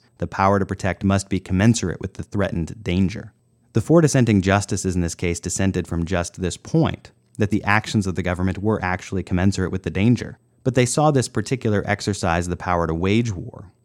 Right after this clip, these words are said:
this one a war declared by Congress, as unjustified by the circumstances.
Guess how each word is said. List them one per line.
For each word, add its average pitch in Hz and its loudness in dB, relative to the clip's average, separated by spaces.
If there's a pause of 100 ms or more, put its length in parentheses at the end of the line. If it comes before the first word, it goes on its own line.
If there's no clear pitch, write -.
(120)
this 101 -2
one 90 0
a 85 -2
war 85 -2
declared 82 -8
by 85 -10
Congress, - -2
as 92 -2 (100)
unjustified 101 0
by - -8
the 87 -12
circumstances. - -6